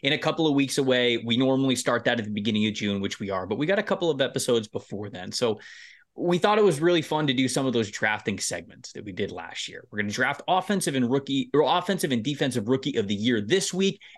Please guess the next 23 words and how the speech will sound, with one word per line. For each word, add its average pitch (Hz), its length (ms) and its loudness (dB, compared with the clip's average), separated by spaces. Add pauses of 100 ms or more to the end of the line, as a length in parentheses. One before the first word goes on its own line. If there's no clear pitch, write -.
(100)
And 170 120 -2
then 165 280 4
next 220 260 0
week, 175 320 2 (380)
we're 139 120 4
gonna 165 120 4
have 156 200 0
even 131 300 0
more 135 260 2
fun. 120 260 0
We're 117 100 2
gonna 139 120 2
expand 143 440 -2
it 135 80 -2
even 120 160 0
further. 120 420 2
We're 160 240 4
going 151 200 -2
to 127 40 0
draft 127 480 -4
against 123 400 -4
one 110 160 0
another 101 540 0